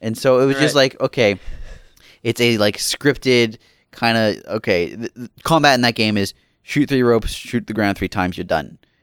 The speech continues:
Speaker 1: It's not think about where you're shooting the ropes. Be aware of your environment. Be aware of what you're fighting. You know, it was, it just, to me, it was, it was, uh, a really,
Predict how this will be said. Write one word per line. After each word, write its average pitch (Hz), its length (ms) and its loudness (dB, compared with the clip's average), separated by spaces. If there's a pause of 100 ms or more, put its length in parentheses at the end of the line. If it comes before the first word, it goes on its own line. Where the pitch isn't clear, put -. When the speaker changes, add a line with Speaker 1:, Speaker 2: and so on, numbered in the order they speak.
Speaker 1:
It's - 180 -8
not 113 280 0 (440)
think 123 200 -2
about 107 240 2
where 113 140 0
you're 107 120 -2
shooting 101 300 -4
the 92 60 -8
ropes. - 500 -4 (400)
Be 107 100 -2
aware 107 300 4
of 107 80 -2
your 110 160 -2
environment. 92 680 -2
Be - 80 -4
aware 101 240 2
of 101 80 0
what 95 60 -4
you're 90 80 -8
fighting. 92 580 -2 (400)
You - 120 -10
know, 90 300 0 (340)
it 101 100 -4
was, 101 260 0
it 104 80 -2
just, 110 280 -6
to 135 100 -8
me, 143 220 2
it 120 40 2
was, 113 300 0 (260)
it 104 80 -4
was, 101 220 -2 (1300)
uh, 92 320 0 (120)
a 101 140 -2
really, 131 500 2